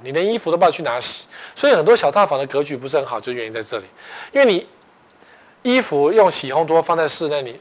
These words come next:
室内容易潮湿啊。雨遮，窗外有二十公分宽或是没有，大家都有雨遮。其实有雨遮有一些好处哎，因为你要遮雨啊。如果你没有雨遮的话呢，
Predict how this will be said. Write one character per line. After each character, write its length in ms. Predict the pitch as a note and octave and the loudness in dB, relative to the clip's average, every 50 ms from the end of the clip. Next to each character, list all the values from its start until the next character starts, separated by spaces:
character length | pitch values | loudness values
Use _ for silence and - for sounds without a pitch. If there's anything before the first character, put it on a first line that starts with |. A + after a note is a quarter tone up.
| D3+ | -20
室 280 | C#3 C3+ - - - D3+ | -20 -16 -12 -10 -8 -8
内 80 | C#3 C3 | -8 -8
容 200 | A#2 A2 A#2 B2+ | -8 -10 -10 -12
易 60 | A#2+ | -12
潮 220 | - - A2 G#2+ A2+ | -14 -14 -16 -16 -16
湿 340 | - - - B2 B2 B2 | -16 -14 -14 -10 -8 -4
啊。 500 | B2+ A#2+ A#2 A#2 A#2 A2+ A2+ A#2 A#2 A#2 A#2 A2+ A2+ _ _ _ _ _ _ _ - - - - - - - - | -2 -2 -2 -2 -4 -8 -10 -12 -14 -16 -16 -20 -20 _ _ _ _ _ _ _ -20 -20 -20 -20 -20 -20 -14 -8
雨 200 | - E3+ D#3+ D#3 | -4 -4 -2 -2
遮， 440 | C#3+ - G#3 G#3 G3+ G3+ G3+ G3 - - - - _ _ _ _ _ _ _ _ _ _ _ _ _ _ _ - - _ - | 0 4 6 8 8 8 8 6 2 -4 -16 -20 _ _ _ _ _ _ _ _ _ _ _ _ _ _ _ -20 -20 _ 0
窗 160 | - D4+ A3+ A#3+ | 4 6 6 8
外 120 | B3 A#3+ | 8 8
有 80 | G3+ E3+ | 8 8
二 140 | F#3 A3+ G#3 | 8 8 6
十 120 | D#3+ E3 | 6 4
公 180 | D3+ E3+ F3 E3+ | 4 4 4 6
分 100 | E3+ E3+ D#3+ | 4 2 4
宽 160 | F3 E3+ D#3+ | 4 4 4
或 80 | D3+ D#3+ | 4 4
是 100 | D3 D#3+ | 2 0
没 260 | D3+ B2+ A2+ A2 A2+ | -4 -4 -4 -6 -6
有， 200 | A#2 A2 G2+ F#2+ - _ _ _ _ _ _ _ _ _ _ _ _ _ - - _ _ _ _ _ _ _ _ _ _ _ _ _ _ _ _ _ _ _ _ _ _ _ _ _ _ - | -6 -8 -8 -10 -14 _ _ _ _ _ _ _ _ _ _ _ _ _ -20 -20 _ _ _ _ _ _ _ _ _ _ _ _ _ _ _ _ _ _ _ _ _ _ _ _ _ _ 2
大 100 | - F3 | 4 6
家 80 | F3 F3 | 6 8
都 80 | F#3+ F3+ | 8 6
有 100 | D3 B2 | 6 4
雨 120 | A2 A2+ | 0 -4
遮。 140 | - D3 D#3 | -2 -2 0
其 120 | - A#3+ | 2 4
实 100 | C#4 C#4+ | 4 6
有 180 | C#4 B3 B3 B3+ | 8 8 8 6
雨 120 | G#3+ F3 | 6 4
遮 220 | D3 F#3 G3+ G#3+ G3+ | 4 6 6 6 6
有 160 | F3 D3 C#3+ | 6 6 4
一 40 | C#3+ | 4
些 120 | E3+ F#3+ | 4 2
好 180 | E3 C#3 A#2 A2+ | 0 0 -4 -6
处 200 | - - D3 A#2+ | -4 -4 -2 -2
哎， 100 | A2 G#2+ - - _ _ _ _ _ _ - - - - - - | -2 -4 -8 -16 _ _ _ _ _ _ -20 -20 -20 -12 -4 0
因 80 | C4 | 2
为 60 | B3+ | 4
你 40 | F#3 | 4
要 80 | E3 F3+ | 4 2
遮 240 | E3+ - F#3 F3+ F#3 | 2 4 4 6 4
雨 220 | F3+ C#3+ A2 A2 | 4 0 -4 -8
啊。 180 | G#2 G2 G2 - - - - - | -10 -10 -12 -14 -18 -20 -6 0
如 100 | - C#4 | 4 6
果 80 | D4+ D4 | 6 6
你 140 | G#3 E3+ | 6 4
没 240 | D3+ D#3 F3+ G#3+ C4 | 2 4 4 6 8
有 180 | D4 B3+ B3 C#4 A3 | 8 8 8 8 6
雨 180 | E3+ C#3 C3+ B2+ | 2 -2 -4 -2
遮 240 | - F3+ F3+ F#3 | 4 6 6 8
的 140 | E3 D3 C#3 | 8 6 4
话 240 | C3+ D#3+ F3 D3+ C3+ | 6 6 6 6 6
呢， 280 | B2+ A#2+ A#2 A#2 A2+ | 4 2 -4 -6 -6